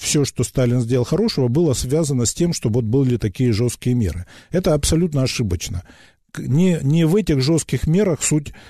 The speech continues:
а, того, что произошло, э, в тридцатые годы. Это совершенно неверная трактовка вот этих, как бы,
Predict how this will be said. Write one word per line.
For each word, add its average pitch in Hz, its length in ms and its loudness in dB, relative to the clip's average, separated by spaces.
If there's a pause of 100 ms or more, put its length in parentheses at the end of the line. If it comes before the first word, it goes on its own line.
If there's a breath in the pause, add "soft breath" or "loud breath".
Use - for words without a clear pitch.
(140 loud breath)
а, 113 220 0
того, 135 240 2
что 123 180 -2
произошло, 120 800 0
э, 101 540 0
в - 60 -14
тридцатые 123 520 0
годы. 90 320 0 (300 loud breath)
Это 160 220 0
совершенно 165 500 2
неверная 139 540 2
трактовка 123 560 -2
вот 107 160 0
этих, 110 280 -2 (400 loud breath)
как 110 180 0
бы, 98 440 0